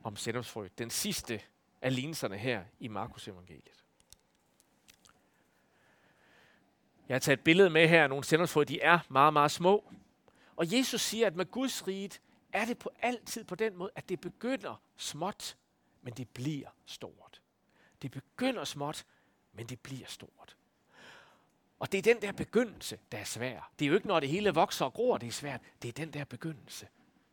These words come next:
Og på et tidspunkt siger disciplene til Jesus, "Kan du give os noget mere tro?" Så siger han, "I behøver ikke mere tro. I har, hvis I bare tror som et sennepsfrø, så kan de største ting ske i Guds rige," siger han. Men det skal sås.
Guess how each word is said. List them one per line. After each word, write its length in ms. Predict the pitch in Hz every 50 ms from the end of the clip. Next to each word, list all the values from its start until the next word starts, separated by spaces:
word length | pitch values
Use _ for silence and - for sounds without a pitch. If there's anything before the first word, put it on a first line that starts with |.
| _ _ _ _ _ _ _ - - - - -
Og 60 | - -
på 80 | -
et 60 | 123
tidspunkt 360 | - 247 240 - - 208 165 -
siger 160 | - 202 208
disciplene 400 | 185 143 - - 202 - 170 139
til 240 | - 135 131 123 139
Jesus, 380 | - - - 123 - - - - - - - -
"Kan 100 | - 220
du 60 | 233 240
give 180 | - 220 247
os 100 | 226 -
noget 100 | 160 143
mere 160 | 143 180 196
tro?" 380 | - - - - 240 254 254 - _ _ _ _ _
Så 100 | - -
siger 120 | - 135
han, 60 | 127
"I 40 | 113
behøver 340 | 95 107 104 131 214 220 127
ikke 160 | 117 - -
mere 120 | 117 110 107
tro. 300 | - - - 101 104 - _ _ _ _ _ _ _ _ _ _ _ _ _ _ _ _ _ _ _ _ _ _ _ _ _ _ _ _ _ _ _ _ _ _
I 80 | - 127
har, 160 | 135 160 139
hvis 200 | - 135 117 113
I 40 | 113
bare 200 | 175 208 240 214
tror 160 | - 220 185
som 180 | - - 123
et 60 | 117 -
sennepsfrø, 580 | - 170 220 262 233 - - - 113 107 110 - _ _ _ _ _ _ _
så 160 | - - 180
kan 120 | 175 170
de 60 | 156 139
største 420 | - - - 226 226 - - 139
ting 220 | - 160 143 -
ske 140 | - - 202
i 80 | 175 117
Guds 280 | - 143 147 - -
rige," 180 | 131 135 139 135
siger 220 | - - - -
han. 100 | - - _ _ _ _ _ _ _ _ _ _ _ _ _ _ _ _ _ _ _ _ _ _ _ _ _ _ _ _ _ _ _ _ _ _ _ _ _ _ _ _
Men 140 | 131 131 127
det 100 | 123 -
skal 140 | - - 107
sås. 600 | - - 202 214 165 104 92 - - - -